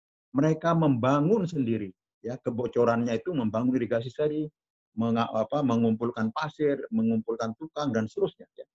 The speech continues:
Nah, masyarakat seperti ini yang harus dibangun solidaritas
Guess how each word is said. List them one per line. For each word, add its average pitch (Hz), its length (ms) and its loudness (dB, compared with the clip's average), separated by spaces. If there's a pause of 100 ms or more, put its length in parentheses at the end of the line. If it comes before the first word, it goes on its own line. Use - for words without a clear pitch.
(500)
Nah, 107 80 -6
masyarakat 151 560 0
seperti 143 480 -2
ini 220 160 0
yang 120 160 -2
harus 113 240 -2 (480)
dibangun 120 560 -2
solidaritas 123 560 0